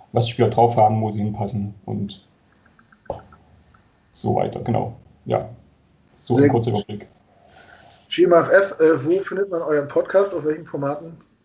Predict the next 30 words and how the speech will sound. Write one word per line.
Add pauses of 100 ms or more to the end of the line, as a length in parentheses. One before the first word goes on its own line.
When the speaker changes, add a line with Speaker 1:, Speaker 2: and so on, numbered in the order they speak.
(140)
Speaker 2:
kann
man
das?
Speaker 1:
Überall,
überall.
Also
Podcatcher,
äh,
Spotify,
Apple, (200)
sollte
eigentlich
überall
zu
finden
sein. (1000)
Speaker 2:
Ich
höre
es
über
Google
Podcast,
das
wird
oft
vernachlässigt,
aber (1080)
Speaker 1:
<laughs> (560)
Speaker 2:
auch
da.